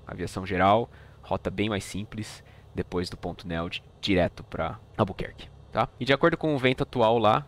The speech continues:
que eu vi no Metar, a gente vai pousar na cabeceira, é, oito. Então eu vou abrir aqui também no Sky Vector, a gente consegue abrir informações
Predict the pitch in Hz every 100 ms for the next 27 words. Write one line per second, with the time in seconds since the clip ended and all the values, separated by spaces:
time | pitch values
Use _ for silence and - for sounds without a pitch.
0 | - - 104 - - 92 104 - 110 113
1 | - 95 98 101 101 87 98 92 95 92
2 | 92 92 95 87 - 90 90 90 - -
3 | - - - - - - 87 - 90 113
4 | - - - - - - 95 90 90 95
5 | 92 92 85 - 92 - 85 87 87 80
6 | - 95 110 - 101 92 - 113 - 95
7 | 101 - - - - - - - - 92
8 | - 85 87 85 87 101 - 90 87 85
9 | - -